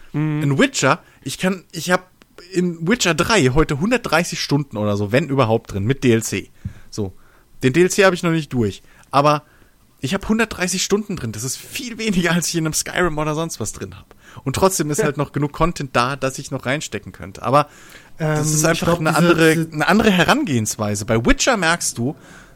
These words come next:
Speaker 2: und das ist vielleicht auch ein schöner, wieder ein schöner, schöner Backtrack oder ein Kontrabeispiel.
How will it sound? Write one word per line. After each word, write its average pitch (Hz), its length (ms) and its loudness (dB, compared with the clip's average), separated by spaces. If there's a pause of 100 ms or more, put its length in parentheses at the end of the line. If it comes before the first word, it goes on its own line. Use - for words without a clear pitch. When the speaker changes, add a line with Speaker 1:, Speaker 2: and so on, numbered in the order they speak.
(240)
Speaker 2:
und 127 160 -6
das - 140 -2
ist 160 80 -6
vielleicht 120 280 0
auch 139 180 2
ein 127 160 -2 (240)
schöner, 131 580 2 (320)
wieder 127 280 6
ein 120 180 -4
schöner, 117 340 0
schöner 107 300 -2
Backtrack 117 480 -2 (180)
oder 107 140 -2
ein 101 160 -6
Kontrabeispiel. 113 880 -2